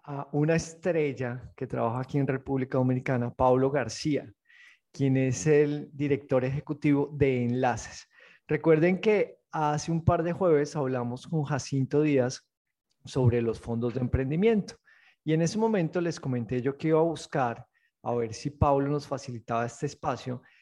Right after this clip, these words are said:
para que nos contara cómo estaba funcionando este entorno, este ecosistema aquí en la República Dominicana.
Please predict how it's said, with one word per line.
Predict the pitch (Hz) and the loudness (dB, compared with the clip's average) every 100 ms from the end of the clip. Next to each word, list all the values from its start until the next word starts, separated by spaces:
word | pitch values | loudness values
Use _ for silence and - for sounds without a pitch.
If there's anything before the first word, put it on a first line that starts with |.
| _ _ | _ _
para | 202 202 208 | 4 6 2
que | 208 | 0
nos | 190 190 - | 0 -2 -2
contara | 190 175 175 147 117 117 - _ _ - | -4 -2 0 0 -2 -8 -14 _ _ 2
cómo | 190 233 220 | 6 6 4
estaba | 151 - 139 139 | 2 2 2 2
funcionando | 165 160 165 139 123 123 127 | -2 -4 -2 0 0 0 -2
este | - - | -4 -4
entorno, | 156 143 147 143 123 120 | -2 -2 2 2 2 0
este | 117 - | -4 -6
ecosistema | 139 - 131 - 104 - 123 120 | -8 -4 -4 -4 -12 -4 -2 -2
aquí | 120 - | -4 -4
en | 135 131 | -2 0
la | |
República | 127 123 - 120 117 113 - 120 117 | -2 -4 -6 -4 -4 -8 -10 -10 -10
Dominicana. | - 120 117 117 113 123 101 95 | -8 -6 -4 -6 -8 -10 -10 -12